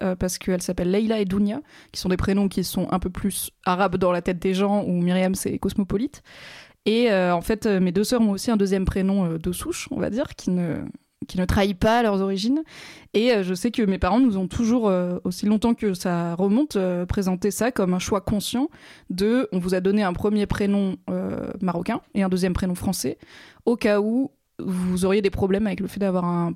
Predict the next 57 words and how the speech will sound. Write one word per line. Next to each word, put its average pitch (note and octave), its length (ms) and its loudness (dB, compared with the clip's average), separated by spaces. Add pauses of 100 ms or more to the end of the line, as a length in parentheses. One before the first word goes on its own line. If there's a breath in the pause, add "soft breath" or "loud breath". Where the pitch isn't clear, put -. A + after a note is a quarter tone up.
premier G3+ 280 0
prénom G3+ 240 0
marocain, F#3+ 480 0
donc F#3 200 -2
au - 80 -2
cas F3 160 0
où A3 200 2
on A#3 120 4
vous G3+ 120 0
causerait G3 300 2
des F3+ 100 -2
problèmes. F#3 320 -2
Enfin, F#3 180 -4
c'était F#3 220 -6
clairement, F#3 480 0
si - 200 -4
jamais G3 200 4
les C4+ 120 4
gens A#3+ 100 0
sont A#3+ 140 -2
racistes, F#3+ 420 0
vous F#3 100 0
avez F#3 100 2
un A3+ 60 2
deuxième F#3+ 260 2
prénom G3+ 240 0
que G#3+ 60 -6
vous G3+ 60 -10
pouvez F#3+ 220 -2
utiliser, F#3 500 -2
euh, E3 80 -4
plus - 140 -4
facilement. G#3 500 0 (520 loud breath)
Et, G3+ 260 2
euh, F3+ 400 2
je - 80 -6
pense G#3+ 160 2
que - 80 -10
ça F#3+ 180 2
a E3+ 40 0
toujours A3 300 0
été G#3+ 180 0
une G3+ 120 2
conscience A3+ 440 -2
chez G#3+ 100 0
ma E3+ 140 0
mère A3 300 0
qui - 160 -4
a, E3 260 -2 (500 loud breath)
du F#3+ 120 0
coup, A3+ 160 0
dû F#3 160 -2
trouver G3 260 0
sa F#3 140 0
place G3 320 0
en F3 80 0
France, A#3+ 520 0